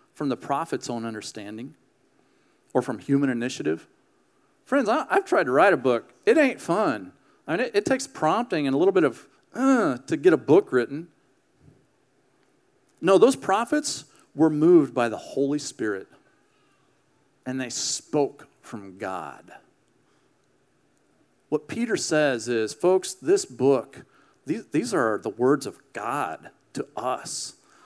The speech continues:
to teach us how to have the light of his Son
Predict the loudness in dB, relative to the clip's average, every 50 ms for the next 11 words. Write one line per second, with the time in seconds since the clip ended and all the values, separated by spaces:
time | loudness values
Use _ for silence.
0 | _ _ _ _ _ _ _ -6 -6 -6 -6 -8 -10 -10 -10 -10 -10 -8 -2 -2
1 | -2 -2 -2 -8 -10 -12 -10 -10 -8 -8 -8 -8 -10 -10 -8 -8 -8 -6 -4 -4
2 | -2 -2 -4 -6 -6 -6 -6 -4 -4 -6 -6 -8 _ -16 -18 -18 _ _ _ _
3 | _ _ _ _ _ _ -14 -12 -2 -2 0 0 0 -4 -6 -4 -4 -4 -2 -2
4 | -2 -4 -4 -8 -10 -14 -16